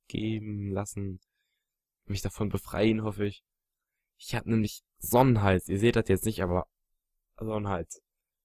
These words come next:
Das geht gar nicht. Ich hab mir Sword Art Online, wozu ich auch ein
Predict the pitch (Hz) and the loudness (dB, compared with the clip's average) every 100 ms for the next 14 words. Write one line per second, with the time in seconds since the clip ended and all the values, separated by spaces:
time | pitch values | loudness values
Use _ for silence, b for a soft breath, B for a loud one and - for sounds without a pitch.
0 | _ - - - - 95 _ 95 98 98 | _ -12 -10 -6 -4 -6 _ 2 2 2
1 | 82 - - - - 82 127 - _ _ | -2 -8 -4 -2 -2 -2 -2 -4 _ _
2 | _ _ - - 117 131 117 120 - 120 | _ _ -14 -2 2 4 4 4 0 0
3 | 120 113 127 - _ _ _ 98 - 95 | 4 4 2 -4 _ _ _ -8 -4 -4
4 | 73 90 60 95 90 87 | -2 -4 0 2 2 -2